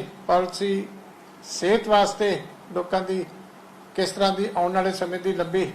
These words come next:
ਪਾਲਿਸੀ ਹੋਣੀ ਚਾਹੀਦੀ ਹੈ, ਔਰ ਜਿਹੜਾ ਵੱਡੀ ਗਿਣਤੀ ਦੇ ਵਿੱਚ ਪੰਜਾਬੀ ਤੇ ਸਿੱਖ ਡਾਇਸਪੋਰਾ ਬਾਹਰਲੇ ਦੇਸ਼ਾਂ ਦੇ ਵਿੱਚ ਬੈਠਾ, ਉਹਨਾਂ ਦੀਆਂ ਜਿਹੜੀਆਂ ਮੁਸ਼ਕਲਾਂ ਕੀ ਨੇ, ਪੰਜਾਬੀ ਭਾਸ਼ਾ ਨੂੰ ਪ੍ਰਫੁੱਲਤ ਕਰਨ ਵਾਸਤੇ ਕੀ ਕੀਤਾ ਜਾ ਸਕਦਾ,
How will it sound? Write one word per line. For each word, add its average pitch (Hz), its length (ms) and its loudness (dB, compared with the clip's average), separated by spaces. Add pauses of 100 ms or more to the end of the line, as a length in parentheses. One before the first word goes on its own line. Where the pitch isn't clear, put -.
(160)
ਪਾਲਿਸੀ 165 320 2
ਹੋਣੀ 170 180 -2
ਚਾਹੀਦੀ 185 360 2
ਹੈ, 135 80 2 (1600)
ਔਰ 180 100 4
ਜਿਹੜਾ 202 200 4
ਵੱਡੀ 208 340 2
ਗਿਣਤੀ 214 240 2
ਦੇ 202 140 2
ਵਿੱਚ 202 200 -2
ਪੰਜਾਬੀ 180 520 2
ਤੇ 196 240 -2
ਸਿੱਖ 196 280 -4
ਡਾਇਸਪੋਰਾ 170 680 4 (480)
ਬਾਹਰਲੇ 180 300 6
ਦੇਸ਼ਾਂ 165 300 -4
ਦੇ 170 100 -6
ਵਿੱਚ 165 160 -8
ਬੈਠਾ, 160 420 0 (160)
ਉਹਨਾਂ 180 160 -4
ਦੀਆਂ 175 260 -2 (320)
ਜਿਹੜੀਆਂ 165 280 -4
ਮੁਸ਼ਕਲਾਂ 156 360 -4
ਕੀ 185 200 -4
ਨੇ, 165 120 -4 (680)
ਪੰਜਾਬੀ 180 420 4 (100)
ਭਾਸ਼ਾ 180 360 6
ਨੂੰ 220 180 4 (320)
ਪ੍ਰਫੁੱਲਤ 185 420 -4
ਕਰਨ 175 220 -4
ਵਾਸਤੇ 175 360 0
ਕੀ 185 140 -6
ਕੀਤਾ 180 280 -6
ਜਾ 165 160 0
ਸਕਦਾ, 160 360 -4